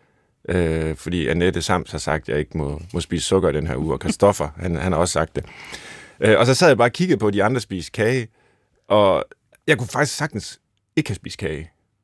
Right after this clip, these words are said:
Øh, fordi der var gået en dag eller to, hvor jeg ikke havde f-, fordi jeg vil sige, før i tiden, der, der spiser jeg, øh, før i tiden, <laughs> som om, at det var sådan en kæmpe livsstilsændring. Men der har jeg faktisk spist kage, øh, dagligt.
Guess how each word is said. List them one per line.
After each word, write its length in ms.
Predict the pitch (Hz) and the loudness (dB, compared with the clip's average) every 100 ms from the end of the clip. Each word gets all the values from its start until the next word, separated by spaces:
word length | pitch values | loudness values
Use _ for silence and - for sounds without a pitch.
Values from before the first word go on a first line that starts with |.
| - | -2
Øh, 240 | 101 92 | 0 -2
fordi 240 | 85 92 107 | -4 -6 -4
der 180 | - | 0
var 120 | 117 117 | 2 4
gået 260 | 107 117 | 4 2
en 80 | 104 | 4
dag 140 | 104 | 2
eller 120 | 104 78 | 2 0
to, 340 | - 110 - _ | -4 -4 -6 _
hvor 160 | 87 80 | 0 2
jeg 140 | 85 | 2
ikke 120 | 98 - | 0 -2
havde 160 | 82 - | -4 -6
f-, 120 | - _ _ - | -14 _ _ -12
fordi 180 | - 117 | -4 -2
jeg 60 | 107 113 | 0 0
vil 80 | |
sige, 100 | 117 | 0
før 140 | - 175 | 4 4
i 40 | |
tiden, 200 | - 104 | 4 0
der, 100 | - | 0
der 140 | 117 143 | 2 2
spiser 320 | 139 117 101 | 2 0 0
jeg, 80 | 90 | 0
øh, 140 | 71 - - - | -2 -8 -12 -12
før 180 | - 71 | -2 -2
i 60 | - | -2
tiden, 260 | - 82 82 | -4 -4 0
<laughs> 40 | |
som 120 | - 143 | 4 6
om, 120 | 175 - | 6 4
at 200 | - 139 | 2 2
det 560 | 170 156 - 208 - 135 | 0 -2 -2 -4 -2 2
var 120 | 123 | 2
sådan 200 | 123 117 | 2 -2
en 80 | 120 | 0
kæmpe 240 | 127 135 | 2 2
livsstilsændring. 760 | 127 139 127 107 98 104 107 104 - | 0 0 -2 -6 -4 -2 -2 -2 0
Men 100 | 120 | 2
der 60 | |
har 60 | 139 | 4
jeg 80 | 131 | 4
faktisk 180 | 127 | 2
spist 220 | - 107 - | 0 -8 0
kage, 260 | 113 120 | 2 2
øh, 200 | 98 98 95 | 0 0 4
dagligt. 400 | 104 120 92 | 4 4 0